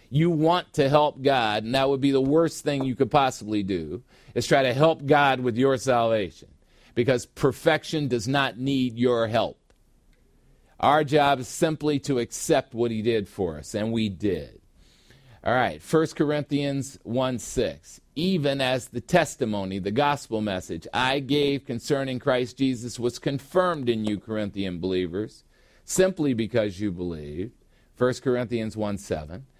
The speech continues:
"So that you are not lacking in any spiritual gift." The,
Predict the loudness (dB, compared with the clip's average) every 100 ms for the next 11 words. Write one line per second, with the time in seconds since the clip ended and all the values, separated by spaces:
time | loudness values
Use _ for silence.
0 | _ _ 0 2 2 2 2 2 2 0
1 | 2 4 4 2 -2 -4 -2 -2 -2 -4
2 | -2 0 0 0 -2 -2 0 0 -2 _
3 | -2 -2